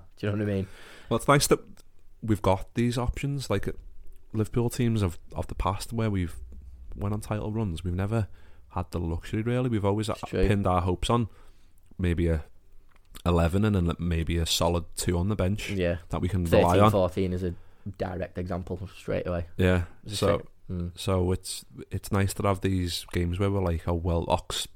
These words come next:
Speaker 2: r-, got rested tonight against Salzburg," so you fancied him to come in
Speaker 1: And do a
Speaker 2: against
Speaker 1: job.
Speaker 2: thingy, 'cause Mane got rested against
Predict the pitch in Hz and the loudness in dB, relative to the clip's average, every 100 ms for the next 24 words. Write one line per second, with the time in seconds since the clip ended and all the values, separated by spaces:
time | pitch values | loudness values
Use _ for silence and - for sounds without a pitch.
0 | - - - - - - - - - 82 | -20 -20 -20 -20 -18 -10 -6 -4 -2 -2
1 | - 92 - 85 85 95 92 87 - 87 | -2 -6 -2 -2 -2 -2 -4 -4 -4 -4
2 | - 95 95 - - - - - - - | -2 -2 -2 -4 -14 -20 -20 -20 -12 -4
3 | 87 - 85 82 87 92 87 - 85 85 | -2 0 -2 -2 -4 -4 -4 -2 0 -2
4 | 85 - - - - 92 87 85 85 85 | -4 -16 -20 -20 -10 -4 0 2 2 0
5 | 87 92 95 92 92 90 90 87 90 85 | 0 0 2 2 4 4 2 2 2 -2
6 | - 92 90 - - | -2 0 0 -2 -8